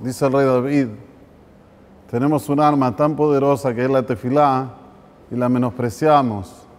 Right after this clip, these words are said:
Nosotros los seres humanos menospreciamos la fuerza que tenemos al rezar,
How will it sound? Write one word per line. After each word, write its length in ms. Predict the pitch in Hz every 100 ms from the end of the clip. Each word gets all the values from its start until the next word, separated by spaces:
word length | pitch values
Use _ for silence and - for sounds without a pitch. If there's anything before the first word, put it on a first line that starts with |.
| - - - - - - - - -
Nosotros 460 | 95 143 139 131
los 140 | 127 -
seres 280 | 143 131
humanos 520 | 135 143 151 143 135 139
menospreciamos 1040 | 127 110 127 - 151 147 143 139 - - - - - - -
la 120 | 113
fuerza 400 | 107 143 139 147
que 100 | 135
tenemos 640 | 107 123 127 135 131 113 123
al 100 | 113
rezar, 680 | 113 104 139 135 127 127